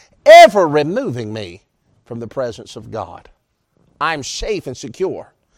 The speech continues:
And so then he's going to transition not only from all these things that I can contrive with my imagination, but he goes a step further.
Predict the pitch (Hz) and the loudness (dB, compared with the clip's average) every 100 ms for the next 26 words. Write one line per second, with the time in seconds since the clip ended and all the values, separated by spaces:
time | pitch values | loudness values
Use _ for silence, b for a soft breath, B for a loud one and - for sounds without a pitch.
0 | b b b 131 185 170 202 147 165 156 | b b b -10 -6 -4 -4 -6 -8 -10
1 | 135 170 165 147 196 - 151 - B - | -10 -10 -10 -6 -6 -4 -6 -8 B -8
2 | 139 185 175 143 143 170 247 269 175 127 | -2 0 0 -4 0 6 6 6 2 -6
3 | - 269 285 143 147 214 - 156 147 165 | -10 -6 -4 -6 -8 -12 -10 -4 -2 -2
4 | - 151 143 131 156 139 127 127 123 127 | -4 -8 -6 -2 -2 -2 -6 -6 -6 -6
5 | 131 120 156 196 156 143 135 147 127 - | -6 -8 -8 -8 -8 -8 -6 -8 -8 -8
6 | 151 - 175 104 | -8 -8 -12 -12